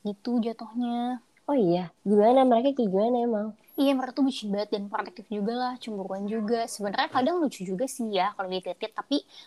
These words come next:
Speaker 1: lama-lama jadi kayak, ya ampun, saking cintanya sampai semua rela tuh dilakuin. Kayak kerjain tugasnya, disuruh ini itu mau aja, dikasih saran diain semua gitu.
Speaker 2: Demi apa? Sumpah sih, emang kalau udah saking cintanya tuh gitu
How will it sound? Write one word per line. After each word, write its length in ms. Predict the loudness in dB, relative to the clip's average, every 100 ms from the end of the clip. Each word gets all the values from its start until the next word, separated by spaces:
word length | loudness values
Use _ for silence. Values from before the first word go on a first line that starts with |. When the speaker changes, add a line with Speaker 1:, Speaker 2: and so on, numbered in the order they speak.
| -16
Speaker 1:
lama-lama 320 | -12 -4 0
jadi 180 | 2 0 -2
kayak, 160 | -6
ya 120 | -4 -4
ampun, 240 | -4 -6
saking 240 | -6 -10 -10
cintanya 320 | -6 -4 -4
sampai 240 | -4 -6
semua 320 | -8 -8 -8 -6
rela 240 | -6 -4
tuh 80 | -4
dilakuin. 800 | -6 -10 -12 _ -2 0 -2 -4
Kayak 320 | -2 -2 -2 -6 -20 -14 -6
kerjain 320 | -2 -2 -4
tugasnya, 720 | -6 -4 -4 -4 -2 0 2
disuruh 400 | 0 -4 -8 -6
ini 240 | -6 -8 -8
itu 80 | -6
mau 240 | -6 -6
aja, 560 | -4 0 2 4 4 4
dikasih 320 | 0 -6 -12
saran 400 | -10 -8 -8 -8
diain 400 | -6 -4 -4 -8
semua 480 | -10 -10 -6 -6 -4
gitu. 640 | -6 -2 0 2 2 0 -2 _ _ _ -4
Speaker 2:
Demi 320 | 0 2 0
apa? 320 | 0 -2 -6 _ -20
Sumpah 400 | -2 2 2 0
sih, 240 | 0 -2 -2 -4
emang 240 | -2 0
kalau 320 | 2 4 4
udah 320 | 4 2 -4
saking 320 | -6 -2 0 0
cintanya 400 | 0 0 -2 0
tuh 160 | -2 0
gitu 160 | 0